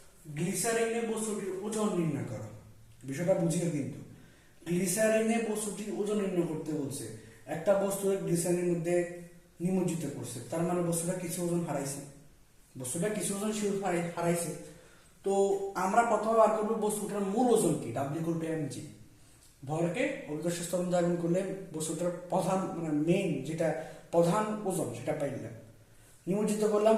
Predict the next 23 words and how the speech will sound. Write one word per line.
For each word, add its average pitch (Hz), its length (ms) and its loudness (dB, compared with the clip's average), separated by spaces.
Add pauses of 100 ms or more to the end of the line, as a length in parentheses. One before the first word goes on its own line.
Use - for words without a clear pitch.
কিছু 185 220 -2
পরিমাণ 190 360 0
ওজন 180 160 0
হারাইছে, 135 420 -4
ওই 160 120 0
হারানো 175 440 4
ওজন 196 300 2
বার 151 160 0
করতে 147 340 -6
হইব। 113 120 -8 (520)
তারপর 165 200 -2
মেইন 180 300 6
ওজন 226 240 6
থেকে 233 220 -2 (140)
হারানো 190 280 0
ওজন 190 160 0
বাদ 175 220 2
দিলে 165 220 2 (260)
গ্লিসারিনের 160 500 0
বস্তুটার 160 260 -4
ওজন 143 180 -2
এত 131 60 -8
থাকবে। - 400 -16